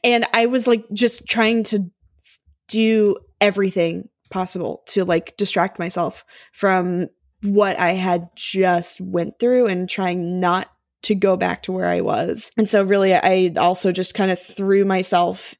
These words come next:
into, like, the, the T T R P G s-, Twitter scene and, like, really connecting with a bunch of different creators just, just so that I could keep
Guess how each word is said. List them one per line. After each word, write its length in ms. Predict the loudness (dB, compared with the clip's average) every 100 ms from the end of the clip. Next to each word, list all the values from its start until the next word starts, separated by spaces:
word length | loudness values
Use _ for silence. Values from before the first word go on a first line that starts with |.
| -2
into, 840 | 0 0 0 2 4 4 0 -4 -2
like, 260 | -2 -2
the, 380 | -2 0 0 0 -2
the 120 | -6
T 220 | -4 -4
T 120 | 0
R 100 | 0
P 80 | 0
G 120 | -2
s-, 160 | -2 -4 -10
Twitter 280 | -6 -2 0
scene 440 | 0 -2 -2 -4 -6 -14 -18 -16 -2
and, 200 | 0 2
like, 220 | 0 -2 -8 _ _ _
really 340 | -6 0 2 2
connecting 500 | 0 0 2 0 0
with 120 | 0
a 60 | 0
bunch 200 | 0 -2
of 280 | -4 -6 -6
different 280 | -4 -4 -6
creators 540 | -2 0 2 0 -2
just, 340 | -2 -2 -2 -6 0
just 280 | 0 2
so 100 | 0
that 200 | 0 -2 0
I 380 | 0 0 -2 -6 -20 -20 -20 -14
could 440 | 0 2 0 -4 -16
keep 380 | -8 -4 -4